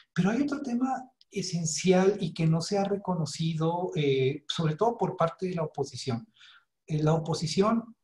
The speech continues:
eh, francamente, empieza a mostrar carencia de un proyecto alternativo.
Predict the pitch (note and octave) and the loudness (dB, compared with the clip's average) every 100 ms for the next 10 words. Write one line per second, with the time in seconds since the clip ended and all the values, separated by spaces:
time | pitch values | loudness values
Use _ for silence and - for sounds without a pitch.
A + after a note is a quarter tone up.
0 | - F#3+ F#3 F3+ - G3+ C#4 C#4+ A3+ F#3+ | -8 -6 -6 -10 0 4 4 2 0 2
1 | D#3+ D#3 G3+ - - _ _ _ _ F#3 | 2 2 0 -2 -10 _ _ _ _ 0
2 | E3 - F#3 G#3+ G#3+ - D#3+ D#3 C#3 - | 0 -2 -2 -2 -2 0 2 4 2 0
3 | D#3 - E3+ D#3+ E3+ E3 - E3+ D#3+ D#3+ | 0 0 0 2 2 -2 -2 0 4 2
4 | D#3 D#3 D3+ D3+ - B2 - - | 2 0 0 -2 -6 -10 -10 -20